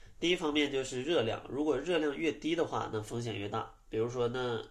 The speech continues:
你可能吃的不是一千七，你吃的是八百，<laughs> 那你亏空呢，亏空一千大卡，那就非常多了。另外呢，还要从时间上去判断。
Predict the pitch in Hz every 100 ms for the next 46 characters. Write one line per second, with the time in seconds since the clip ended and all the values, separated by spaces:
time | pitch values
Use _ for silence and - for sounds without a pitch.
0 | - - 117 117 104 110 - 120 110 98
1 | 139 135 113 117 - 113 107 101 98 -
2 | 117 117 117 120 113 110 - - - -
3 | - - - 135 135 - - 139 127 143
4 | 135 110 135 123 123 120 117 131 120 123
5 | 123 117 120 120 120 - 107 107 113 110
6 | 110 113 104 101 - - - - - -
7 | - - 165 185 208 160 127 120 135 135
8 | - 117 131 127 - 143 156 156 160 135
9 | 117 110 117 107 107